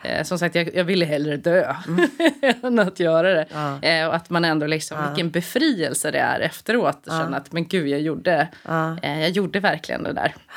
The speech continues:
Speaker 1: Eh, att, och, att, och det kan man ju liksom, eh, är ju kopplat till många sammanhang, jobbiga samtal med medarbetare eller,
Speaker 2: Mm.
Speaker 1: eh, arga kunder är ju ett sånt där
Speaker 2: Mm.
Speaker 1: exempel som,
Speaker 2: Mm.
Speaker 1: som vi har.
Speaker 2: Men det är ju en sån sak som ofta så man kan känna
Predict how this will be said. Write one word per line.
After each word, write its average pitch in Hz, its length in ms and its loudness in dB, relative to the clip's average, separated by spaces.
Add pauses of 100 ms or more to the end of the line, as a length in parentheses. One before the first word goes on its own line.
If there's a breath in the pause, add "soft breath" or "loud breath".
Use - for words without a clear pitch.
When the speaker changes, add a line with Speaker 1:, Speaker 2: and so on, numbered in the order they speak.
(680 loud breath)
Speaker 1:
Eh, 147 400 -2
att, 175 140 -6
och, 202 200 -2
att, 165 180 -6
och 185 120 -4
det 170 140 -2
kan 233 220 -10
man 220 100 -2
ju 202 40 -4
liksom, 175 460 -6 (260)
eh, - 80 -6
är - 240 -6
ju 170 60 -6
kopplat 165 360 -6
till 156 160 -6
många 170 320 -4
sammanhang, 151 540 -2
jobbiga 151 320 -2
samtal 143 480 -2
med 131 220 -4
medarbetare 147 800 -2
eller, 139 360 0 (200 loud breath)
Speaker 2:
Mm. 175 260 -2 (120)
Speaker 1:
eh, - 160 -8 (100)
arga 170 360 2
kunder 190 640 0
är 196 80 0
ju 160 120 -2
ett 156 100 -6
sånt 117 160 -8
där 185 60 0
Speaker 2:
Mm. 269 220 4
Speaker 1:
exempel 143 480 -2
som, 156 180 -6
Speaker 2:
Mm. 226 260 -2
Speaker 1:
som - 580 -6 (200)
vi 151 80 -2
har. 143 280 0 (320 loud breath)
Speaker 2:
Men 247 120 -4
det 302 60 4
är 320 80 4
ju 339 60 0
en 294 60 0
sån 165 240 0
sak 151 180 0
som 180 140 -2
ofta 170 240 0
så 175 140 -4
man 170 140 -2
kan 165 120 -4
känna 151 380 -2